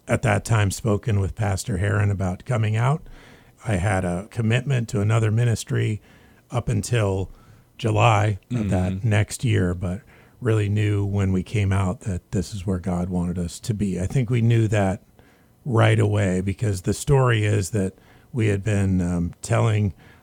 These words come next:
Speaker 1: our ministry at Maranatha Baptist University for all the five years we were there that we were probably only gonna stay five years,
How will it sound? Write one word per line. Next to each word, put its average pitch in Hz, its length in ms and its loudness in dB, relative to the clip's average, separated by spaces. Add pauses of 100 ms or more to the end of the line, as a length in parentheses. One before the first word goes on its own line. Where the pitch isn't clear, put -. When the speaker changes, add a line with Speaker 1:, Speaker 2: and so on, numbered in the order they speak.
(100)
Speaker 1:
our 107 320 0
ministry 120 840 2
at 95 260 -4 (160)
Maranatha 104 640 0
Baptist 101 520 -4
University 95 720 -2 (480)
for 92 680 -2
all 131 260 8
the 127 100 2
five 120 400 0
years 113 320 0
we 107 160 0
were 101 140 -2
there 98 420 0 (460)
that - 280 -2 (300)
we 113 100 0
were 98 120 -2
probably 135 460 4
only 139 220 6
gonna 123 180 4
stay 131 340 4
five 120 380 0
years, 120 540 -2